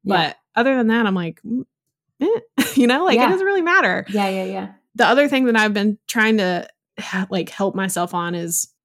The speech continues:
Speaker 2: it's a, there's a real difference in him watching her and me watching her, because
Speaker 1: Mm-hmm.
Speaker 2: when I'm watching her, she wants to be on top of me, gets upset if I go too far away from her, like, is very aware of where I am. And, like,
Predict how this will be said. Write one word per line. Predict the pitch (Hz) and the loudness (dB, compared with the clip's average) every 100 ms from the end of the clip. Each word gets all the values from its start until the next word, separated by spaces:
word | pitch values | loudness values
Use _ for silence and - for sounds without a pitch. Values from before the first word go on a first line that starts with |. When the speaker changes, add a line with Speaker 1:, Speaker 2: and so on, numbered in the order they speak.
| - | 2
Speaker 2:
it's | 247 254 - | 2 2 2
a, | 453 427 254 - _ | 4 4 2 -2 _
there's | 214 240 269 | 0 2 2
a | 277 | 0
real | 214 214 220 | 2 2 2
difference | 175 180 196 185 175 - - | 0 -4 -2 -4 -4 -8 -4
in | 190 185 180 175 175 185 - _ _ _ - | -2 -2 -2 -2 -4 -6 -10 _ _ _ -14
him | - 208 202 202 202 - | -4 0 2 0 0 -2
watching | 175 170 175 220 | 0 0 2 0
her | 220 233 | 2 2
and | 226 175 | 2 -2
me | 165 | -4
watching | 190 220 269 277 | 0 0 -2 -2
her, | 285 285 | 0 0
because | 247 214 220 208 180 | -2 -2 2 4 2
Speaker 1:
Mm-hmm. | 160 | 0
Speaker 2:
when | 180 | 0
I'm | 175 214 | 0 2
watching | 214 226 277 | 2 0 -2
her, | 277 285 | -2 -2
she | - | 0
wants | 214 214 202 | 0 0 -2
to | - | -4
be | 180 170 170 165 _ _ _ _ - | -2 -2 -2 -6 _ _ _ _ 0
on | 202 240 | 2 2
top | 254 220 214 | 2 0 0
of | 208 | 0
me, | 202 196 190 180 - - | 0 0 -2 -4 -10 -6
gets | 175 208 | -4 -2
upset | 226 - 208 | -2 0 -2
if | 202 | 0
I | 202 | -2
go | 196 180 | 0 -2
too | 190 202 | -2 -2
far | 208 202 | 0 0
away | 190 175 | 0 -4
from | 190 180 | -6 -6
her, | 175 170 170 | -4 -2 -2
like, | 160 160 - | -4 -6 -2
is | 208 196 | -2 0
very | 196 208 233 | 2 4 4
aware | 240 196 185 185 180 | 4 2 0 0 0
of | 180 | 0
where | 170 170 | -2 -4
I | 165 | -4
am. | 170 165 165 180 214 226 | -4 -8 -6 -2 -2 -2
And, | 185 | -4
like, | 170 165 160 | -6 -8 -12